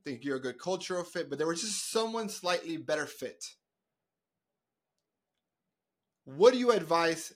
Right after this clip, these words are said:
me to do? Do I just give up? What, what do I do now? Like, or do I, like, you tell me.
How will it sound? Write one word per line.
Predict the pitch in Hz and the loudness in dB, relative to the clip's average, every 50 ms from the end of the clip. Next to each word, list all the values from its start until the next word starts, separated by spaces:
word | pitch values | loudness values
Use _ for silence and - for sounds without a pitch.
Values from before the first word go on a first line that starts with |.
| _ - | _ -10
me | 143 151 147 | -6 -6 -6
to | - 127 | -6 -8
do? | 113 110 98 - - _ _ _ _ _ _ 127 | -10 -10 -12 -12 -16 _ _ _ _ _ _ -6
Do | 131 139 143 | -2 0 0
I | 143 139 | 2 0
just | 135 135 147 143 123 117 113 | 0 -2 -2 -4 -4 -4 -2
give | 135 135 127 | -2 0 4
up? | 147 196 269 277 - - - - _ _ _ _ | 4 4 4 4 2 -2 -20 -20 _ _ _ _
What, | - 135 131 135 156 - - 151 | -16 -10 -2 4 4 4 4 4
what | 165 190 | 6 8
do | 226 | 8
I | 208 170 135 | 8 6 4
do | 143 185 175 | 0 -4 -4
now? | 143 120 101 - - _ - | -4 -6 -10 -12 -16 _ -12
Like, | 127 123 117 113 - | -10 -10 -10 -6 -2
or | 131 131 131 | -2 -2 -2
do | 135 143 | 0 0
I, | 147 139 139 135 - - _ _ _ - | 0 0 0 -4 -6 -12 _ _ _ -20
like, | 123 120 _ - | -20 -20 _ -10
you | 165 196 | -10 -10
tell | 190 - 202 185 160 | -8 -4 -4 -4 -4
me. | 139 127 104 101 | -4 -8 -10 -12